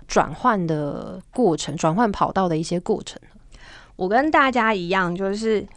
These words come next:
Speaker 2: 当时在念高中的时候，其实我完全不知道有放射肿瘤科这一科。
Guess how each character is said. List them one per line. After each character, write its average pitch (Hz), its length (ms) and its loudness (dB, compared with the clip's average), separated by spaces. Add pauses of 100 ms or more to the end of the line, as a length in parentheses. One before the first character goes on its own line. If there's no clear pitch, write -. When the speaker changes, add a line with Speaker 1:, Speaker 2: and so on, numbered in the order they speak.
(140)
Speaker 2:
当 262 260 4
时 180 260 -2
在 220 200 0
念 220 240 0
高 180 240 -2
中 175 200 -4
的 175 140 -6
时 - 180 -12
候， 175 280 -6
其 202 160 -4
实 233 160 0
我 220 160 4
完 175 220 0
全 175 220 -6
不 180 140 -4
知 - 180 -14
道 - 320 -4 (200)
有 151 180 -4
放 226 260 4
射 214 160 4
肿 175 200 -4
瘤 117 180 -8
科 190 280 -4
这 - 160 -8
一 - 180 -10
科。 - 180 -8